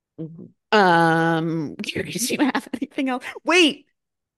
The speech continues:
Speaker 2: maybe I won't ask this question 'cause maybe I'll save it for the TikTok we're gonna do or do this, but higher or lower than Practical Magic?
Speaker 1: It was lower, but I only know that 'cause I looked, 'cause I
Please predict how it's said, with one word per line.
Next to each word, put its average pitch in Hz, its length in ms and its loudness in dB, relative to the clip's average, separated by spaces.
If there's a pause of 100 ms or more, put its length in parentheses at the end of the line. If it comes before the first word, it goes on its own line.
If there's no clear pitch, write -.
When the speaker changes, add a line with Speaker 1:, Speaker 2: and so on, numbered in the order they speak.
(560)
Speaker 2:
maybe 208 180 2
I 349 60 2
won't 165 220 -6
ask 156 120 -6
this 151 140 -8
question 156 260 -4
'cause 151 140 -6
maybe 156 180 0
I'll 147 120 2
save 151 200 -2
it 143 140 -2
for 151 180 0
the 143 140 -4
TikTok 160 400 -4
we're 208 100 -2
gonna 202 220 0
do 220 220 -4
or 220 80 0
do 226 80 -4
this, 240 240 -4
but - 240 -4
higher 170 220 0
or 165 40 -2
lower 160 220 -8
than 202 100 -10
Practical - 340 -4
Magic? - 460 -8 (1120)
Speaker 1:
It 180 80 0
was 180 140 4
lower, 131 480 4
but 151 180 0
I 147 120 4
only 143 180 -6
know 120 140 -6
that 117 140 -4
'cause 127 140 -16
I 117 80 -2
looked, - 420 -10
'cause 147 160 -10
I 117 300 -4